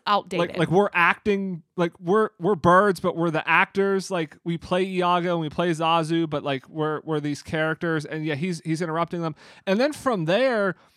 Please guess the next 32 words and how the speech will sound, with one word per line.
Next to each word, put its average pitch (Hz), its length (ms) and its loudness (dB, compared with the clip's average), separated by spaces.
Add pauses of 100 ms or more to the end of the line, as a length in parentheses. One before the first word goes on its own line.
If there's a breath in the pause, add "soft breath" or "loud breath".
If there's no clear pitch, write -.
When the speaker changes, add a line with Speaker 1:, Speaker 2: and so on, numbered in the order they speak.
(160 soft breath)
Speaker 2:
they 180 320 -2
sing, 190 440 -4
Iago 196 440 0
sings 196 360 -4
a 143 120 -4
version 165 540 -2
of 131 280 -2
Friend 160 300 -6
Like 127 260 -6
Me. 202 480 -4 (400 soft breath)
And 156 160 -2
then 156 160 0
Speaker 1:
Which 123 100 -6
Speaker 2:
Za- 160 140 2
Speaker 1:
was, 180 180 -4 (220)
ugh. 185 220 -14 (120)
Speaker 2:
Yeah, 190 160 2
but 160 140 0
then 190 140 0
Zazu 233 460 2
kinda 220 280 -2
comes 156 360 -6
in, 185 320 -2
and 147 140 -8
I 147 60 -2
think, 220 380 -8
you 175 80 -6
know, 147 80 -6
he's 190 240 -6
defending 180 580 -4
the 156 140 -2
original. 180 640 -2